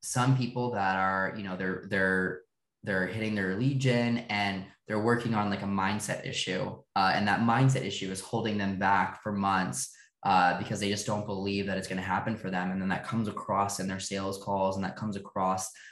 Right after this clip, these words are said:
uh, in their outreach methods, uh, and they'll just take breaks from it and come back to it or whatever. And I've seen others that, like, <laughs> Uh, we had, we had one member who created a Facebook group and created a LinkedIn group,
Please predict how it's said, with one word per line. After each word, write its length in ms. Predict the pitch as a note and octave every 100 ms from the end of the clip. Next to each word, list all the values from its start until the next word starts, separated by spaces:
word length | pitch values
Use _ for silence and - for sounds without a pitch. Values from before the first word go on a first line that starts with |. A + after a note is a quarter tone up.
| -
uh, 100 | G#2 G#2
in 100 | G2
their 140 | G2
outreach 400 | G2 G2+ G2 -
methods, 580 | G2+ G2 G#2 G2+ G2 G2 - - -
uh, 160 | G2+ G2
and 120 | G#2
they'll 100 | G#2
just 160 | G2+ -
take 220 | A#2 -
breaks 240 | A#2+ A#2
from 200 | - A2+
it 160 | A2+ G#2
and 80 | G2+
come 180 | A2 G#2+
back 260 | G#2+ A2 -
to 160 | G#2 G#2
it 280 | G#2 G2+
or 80 | G2+
whatever. 540 | G#2 G#2 G#2 G#2 G2+ - - -
And 80 | A#2+
I've 100 | A#2+
seen 220 | C#3 C3
others 460 | G2 B2 B2+ A2 -
that, 380 | F#2+ F#2+ F2+ - _ _ _ _ _ _ _ B2
like, 440 | A2+ G2+ - -
<laughs> 400 | A#2+ - - - - _ G2+
Uh, 400 | G#2 G#2 G2 G#2+
we 120 | A2+
had, 560 | A2 G#2+ G#2 G#2 G2+ -
we 80 | A#2
had 220 | A2+ G#2+
one 260 | G2+ G2+ G#2+
member 500 | G#2+ G#2 G#2+ G#2 G#2
who 480 | G#2 G2+ G2+ G2 -
created 340 | - G2 G#2 G2+
a 40 |
Facebook 500 | - G2 G2 G#2 G2
group 180 | G2+ G2
and 140 | G2
created 240 | - G2 F#2+
a 60 |
LinkedIn 440 | F#2 G2 G2 F#2+ F2+
group, 300 | G2 F#2+